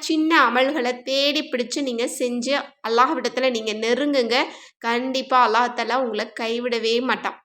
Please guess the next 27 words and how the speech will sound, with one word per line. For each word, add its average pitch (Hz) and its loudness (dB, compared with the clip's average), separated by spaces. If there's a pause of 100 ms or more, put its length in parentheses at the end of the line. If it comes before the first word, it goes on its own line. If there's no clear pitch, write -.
(160)
ஒவ்வொரு 285 0
வாரமும் 240 4
ஒவ்வொரு 262 0
தினமும் 254 -2
நம்ம 240 -2
போடக்கூடிய 285 0
வீடியோல 254 0
வரக்கூடிய 240 0 (460)
அமல்களை 320 2
செஞ்சாலே 285 2
போதும், 269 0
நீங்க 240 -4
அல்லாஹ்விடத்துல 240 -2
ரொம்ப 240 -6
நெருக்கமாயிருவீங்க. 233 -4
ஏன்னா 233 -2
அந்த 226 -4
அளவு 247 -4
நம்ம 233 -6
சிறந்த 247 -2
அமல்களை 233 -2
தேடி 254 -6
பிடிச்சு - -8
தான் 254 -2
நம்ம 214 -6
போட்டுக்கிட்டு 220 -6
இருக்கோம். - -12